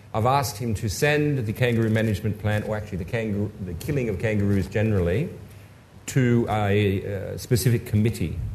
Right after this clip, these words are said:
in New South Wales, so that the whole industry can be reviewed, where we can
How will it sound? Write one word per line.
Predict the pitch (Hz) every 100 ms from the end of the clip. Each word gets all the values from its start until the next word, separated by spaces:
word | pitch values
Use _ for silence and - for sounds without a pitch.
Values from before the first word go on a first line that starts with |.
| -
in | 107 101 95 95
New | 98
South | - 87 -
Wales, | 82 85 92 117 - - - - -
so | -
that | 117 117
the | 98
whole | - 147 139 120
industry | 110 101 - 107
can | - 104
be | 95
reviewed, | 95 92 82 104 87 76 78
where | 85
we | 82
can | 85